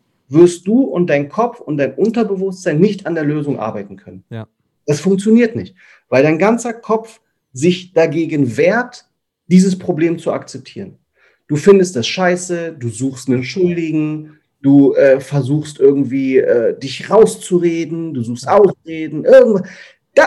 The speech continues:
Speaker 1: in diese Richtung geht dein, deine Energie.
Speaker 2: Ja.
Speaker 1: An welcher Stelle habe ich denn hier gerade, äh, wa-, wa-, was Lösendes aufgezählt?
Speaker 2: Ja.
Speaker 1: Ne?
Speaker 2: Ja.
Speaker 1: Weil man's nicht akzeptiert hat. Und weil du meine Tochter angesprochen hast, ähm, damit das alle so ein bisschen, ein bisschen Kontext haben.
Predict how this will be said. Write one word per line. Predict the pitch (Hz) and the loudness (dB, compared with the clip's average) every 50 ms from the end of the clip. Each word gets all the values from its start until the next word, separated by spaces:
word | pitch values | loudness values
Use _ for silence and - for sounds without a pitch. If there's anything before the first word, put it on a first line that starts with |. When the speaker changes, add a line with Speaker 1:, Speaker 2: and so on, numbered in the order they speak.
| - | 4
Speaker 1:
in | - 233 233 226 | 6 6 6 6
diese | 180 262 277 285 247 262 262 | 6 6 4 4 4 2 2
Richtung | 247 226 214 - 220 208 | 0 0 0 2 2 2
geht | 185 196 196 190 196 | 4 4 2 4 4
dein, | 190 180 180 180 170 - | 2 2 2 2 2 0
deine | 165 160 160 156 | -2 -2 -2 -4
Energie. | 151 156 147 139 127 127 - _ _ _ _ _ | -4 -4 -4 -4 -6 -8 -10 _ _ _ _ _
Speaker 2:
Ja. | _ _ _ _ _ _ | _ _ _ _ _ _
Speaker 1:
An | - 131 139 147 | -4 0 2 2
welcher | 185 185 190 185 | 2 2 2 0
Stelle | 180 - 185 170 170 | 0 0 0 0 0
habe | 165 165 160 | -2 -4 -6
ich | 151 151 | -8 -6
denn | 156 151 | -4 -2
hier | 160 185 180 | 0 0 0
gerade, | 180 175 180 175 175 147 - - - | 2 0 0 0 -2 -4 -6 -8 -12
äh, | - 107 117 143 151 120 107 110 | -12 -10 -8 -6 -6 -6 -4 -2
wa-, | 135 135 - 139 | -2 -2 -2 -2
wa-, | 135 147 143 143 | -4 -6 -6 -6
was | 147 123 123 | -6 -2 4
Lösendes | 156 175 180 151 135 104 101 92 | 6 6 6 6 4 -2 -4 -6
aufgezählt? | 90 - - - - - - - - - _ | -10 -12 -12 -14 -18 -20 -20 -20 -20 -20 _
Speaker 2:
Ja. | - 107 110 - | -20 -18 -10 -8
Speaker 1:
Ne? | 143 151 151 - _ 127 _ 120 123 _ _ _ _ _ _ _ _ | -6 -6 -6 -8 _ _ _ -20 -20 _ _ _ _ _ _ _ _
Speaker 2:
Ja. | - - - | -20 -20 -20
Speaker 1:
Weil | - 107 113 127 151 165 | -14 -8 -4 -2 0 2
man's | 180 165 156 156 - | 2 2 0 -2 -12
nicht | 143 139 127 | -12 -12 -12
akzeptiert | - - - 127 - - 135 117 113 | -12 -12 -16 -18 -14 -10 -10 -10 -10
hat. | 107 98 - | -10 -12 -12
Und | 104 101 | -10 -8
weil | 107 117 123 | -6 -6 -4
du | 123 | -4
meine | 120 123 123 123 120 | -6 -6 -6 -8 -10
Tochter | - 175 175 - - 139 | -10 -12 -12 -12 -12 -10
angesprochen | 120 117 110 - - - 110 - 101 107 | -10 -10 -12 -12 -14 -16 -18 -16 -14 -14
hast, | 120 139 - - _ _ _ _ _ _ _ _ _ _ - | -14 -14 -16 -18 _ _ _ _ _ _ _ _ _ _ -6
ähm, | 117 117 113 110 110 110 | -2 -2 0 -2 -2 -2
damit | 120 117 123 123 - | -2 -2 -2 -2 -4
das | 123 - | -6 -8
alle | - 120 135 127 | -6 -6 -6 -6
so | 117 123 | -6 -8
ein | 120 | -8
bisschen, | 127 127 - 123 104 - - | -8 -10 -10 -12 -14 -12 -12
ein | 113 | -14
bisschen | 120 120 120 113 | -12 -12 -14 -14
Kontext | - - 147 147 147 - - - 113 | -12 -12 -12 -10 -12 -12 -14 -12 -10
haben. | 110 113 131 131 | -8 -8 -8 -10